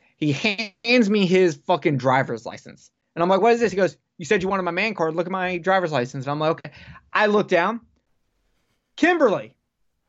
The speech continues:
Oh, fuck. I am about to lose my job. Uh, I'm done. Fucking, I fucked up. I, I told him to give me his man card. I told him he's not a fucking man.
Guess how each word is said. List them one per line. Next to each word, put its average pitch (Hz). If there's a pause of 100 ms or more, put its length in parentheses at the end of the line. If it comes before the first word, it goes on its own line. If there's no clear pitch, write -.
(120)
Oh, 254 (280)
fuck. - (580)
I 220
am 196
about 147
to 147
lose 139
my 117 (100)
job. 247 (420)
Uh, 131 (260)
I'm 147
done. 139 (500)
Fucking, 175
I 175
fucked -
up. - (440)
I, 165
I 143 (880)
told 254
him 220
to 175
give 190
me 285
his 233
man 269
card. 269
I 247
told 220
him 202
he's 151
not 220
a -
fucking 196
man. 123